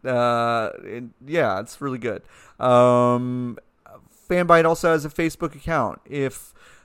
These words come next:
uh, nothing really special gets posted there. It's just Fanbyte, good content that you're used to. Uh, it's a really, I find it to be a really wonderful palate cleanser from all the total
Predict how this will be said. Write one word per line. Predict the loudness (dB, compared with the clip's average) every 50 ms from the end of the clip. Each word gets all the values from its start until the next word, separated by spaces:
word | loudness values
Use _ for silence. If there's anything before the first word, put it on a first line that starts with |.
| -4
uh, | -2 0 2 2 2
nothing | 2 0 -2 -2 -2 -4
really | -4 -4 -4 -4
special | -4 -4 -4 -4 -4 -6
gets | -10 -10 -8
posted | -6 -4 -4 -4 -6 -8 -6
there. | -4 -2 -2 -2
It's | -4 -6
just | -10 -16 -16 -18 _
Fanbyte, | _ -12 -10 -10 -8 -4 -4 -4 -4 -4 -6 -10 _ -20 -20 -14
good | -10 -8 -8 -8 -10 -14 -18
content | -10 -8 -6 -6 -6 -6 -8 -8 -8 -8 -6 -4
that | -6 -6 -6
you're | -6 -8 -8 -10 -10 -12
used | -10 -8 -8 -8 -8 -10 -8
to. | -8 -6 -6 -8 -10 -12 _ -20 -20 -20 -20 _
Uh, | -2 0 0 0 0 -2
it's | -6 -4 -2
a | -2
really, | -2 -2 -2 -4 -4 -2 -2 -4 -6
I | -6
find | -4 -4 -4 -4 -4 -6
it | -10
to | -14
be | -12 -10 -10
a | -10
really | -10 -12 -10 -6 -4 -4 -2 -2
wonderful | -4 -4 -4 -6 -6 -6 -6 -2
palate | -2 0 0 0 -2 -4 -6
cleanser | -8 -8 -8 -8 -8 -8 -8 -8
from | -8 -8 -6
all | -4 -4 -4 -6
the | -6 -8 -8 -10 -10
total | -10 -8 -6 -4 -4 -4 -4 -6 -8 -10